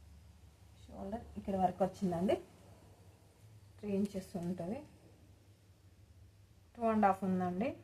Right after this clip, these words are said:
అంటే మనం త్రీ ఇంచెస్ పెట్టుకోవాలి. ఎందుకంటే మనం హ్యాండ్స్ జాయిన్ చేసినప్పుడు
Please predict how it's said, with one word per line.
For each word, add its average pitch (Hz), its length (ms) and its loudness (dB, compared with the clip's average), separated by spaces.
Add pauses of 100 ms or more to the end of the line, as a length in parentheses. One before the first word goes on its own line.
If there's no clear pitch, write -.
(680)
అంటే 214 220 -4
మనం 262 140 -4 (200)
త్రీ 294 180 2
ఇంచెస్ 190 340 0
పెట్టుకోవాలి. 160 600 -4 (520)
ఎందుకంటే 214 340 2 (440)
మనం 226 160 4 (120)
హ్యాండ్స్ 220 360 4
జాయిన్ 214 260 8
చేసినప్పుడు 220 420 0